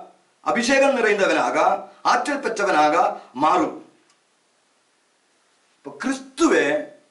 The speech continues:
வாழ்க்கை பயணத்திலே நாம் தெரிந்து கொள்ள வேண்டும், உணர்ந்து கொள்ள வேண்டும், அவரை பற்றிக்கொள்ள வேண்டும். അപ്പൊ അവരെ പറ്റിക്കൊள்ள வேண்டும் என்பதற்கு നാം ചെയ്യ വേണ്ടിയ ഒരേ ഒരു വിഷയം, ഒരേ ഒരു ഹോംവർക്ക് ഇതാ, അവരെ തേടണം. അവരെ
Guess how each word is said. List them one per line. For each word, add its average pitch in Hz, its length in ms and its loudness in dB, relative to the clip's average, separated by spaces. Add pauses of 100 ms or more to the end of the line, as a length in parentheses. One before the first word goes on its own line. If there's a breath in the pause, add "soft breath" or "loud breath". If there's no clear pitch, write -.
(100)
வாழ்க்கை 196 400 -2
பயணத்திலே 151 720 0 (360)
நாம் 139 580 -2 (480)
தெரிந்து 262 340 2
கொள்ள 180 140 2 (100)
வேண்டும், 175 280 0 (300)
உணர்ந்து 202 300 0
கொள்ள 175 180 2 (100)
வேண்டும், 165 260 0 (200)
அவரை 165 240 0
பற்றிக்கொள்ள 233 420 0
வேண்டும். - 220 -4 (160 loud breath)
അപ്പൊ - 140 -2
അവരെ 277 220 2
പറ്റിക്കൊள்ள 277 500 0
வேண்டும் 233 240 -2
என்பதற்கு 214 400 -4 (260)
നാം 175 160 -2
ചെയ്യ 190 180 2
വേണ്ടിയ 170 200 0
ഒരേ 185 120 2 (100)
ഒരു - 140 -4
വിഷയം, 151 240 -4
ഒരേ 185 160 2
ഒരു 233 140 0
ഹോംവർക്ക് 160 320 -4
ഇതാ, 135 140 -6 (800)
അവരെ 151 220 -10
തേടണം. - 380 -6 (3500)
അവരെ 214 180 0